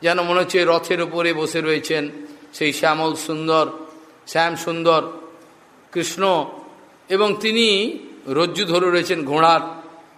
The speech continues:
এবং অর্জুনকে উপদেশ করছেন। সর্বক্ষণ আমি এইটা দেখতে পাই, এটা দেখে আমার কাঁপ আসে,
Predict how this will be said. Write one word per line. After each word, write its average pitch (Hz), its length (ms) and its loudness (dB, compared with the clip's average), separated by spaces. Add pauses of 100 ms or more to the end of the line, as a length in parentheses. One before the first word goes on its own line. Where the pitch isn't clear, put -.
(480)
এবং 202 640 2
অর্জুনকে 190 460 2
উপদেশ 160 400 0
করছেন। 117 440 -6 (640)
সর্বক্ষণ 254 500 4
আমি 247 140 4
এইটা 196 220 4
দেখতে 165 260 -2
পাই, 123 180 0 (320)
এটা 147 220 2
দেখে 175 280 2
আমার 156 240 2
কাঁপ 156 320 0
আসে, 151 300 -2